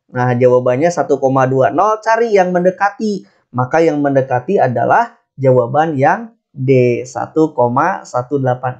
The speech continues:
enam. Gitu. Gampang kan ya? Dengan cara cepat seperti itu.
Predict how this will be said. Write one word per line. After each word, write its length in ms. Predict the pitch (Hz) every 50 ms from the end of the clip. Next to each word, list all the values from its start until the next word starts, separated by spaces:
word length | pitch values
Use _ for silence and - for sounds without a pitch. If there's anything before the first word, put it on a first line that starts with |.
| 131
enam. 260 | 120 117 117 117 117 117 117 123 - _ _ _ _
Gitu. 640 | - 120 117 113 113 - _ - 120 113 113 117 113
Gampang 400 | 113 120 117 123 143 160 165 170
kan 160 | 175 180 214
ya? 160 | 233 - - - - _ _ _
Dengan 320 | - 135 127 127 127 123 123
cara 240 | 127 123 123 123
cepat 400 | - - - 139 139 139 - -
seperti 400 | - - 135 127 - - 117 -
itu. 140 | - - -